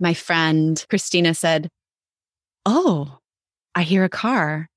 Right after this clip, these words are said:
That's so weird. I didn't even realize that I didn't hear it." So that peace is, is incredible.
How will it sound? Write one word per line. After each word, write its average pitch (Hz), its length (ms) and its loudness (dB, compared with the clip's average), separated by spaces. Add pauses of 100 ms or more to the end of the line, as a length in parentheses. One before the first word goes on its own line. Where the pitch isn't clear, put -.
(120)
That's - 240 -2
so - 480 -2
weird. 220 280 2
I 185 60 4
didn't 214 180 4
even 196 240 4
realize 185 540 2
that 160 120 -2
I 160 80 2
didn't 156 240 2
hear 160 240 0
it." 131 420 0 (500)
So 175 380 2
that 160 240 0
peace 202 420 0
is, 151 340 -2
is 156 120 -2
incredible. 147 760 0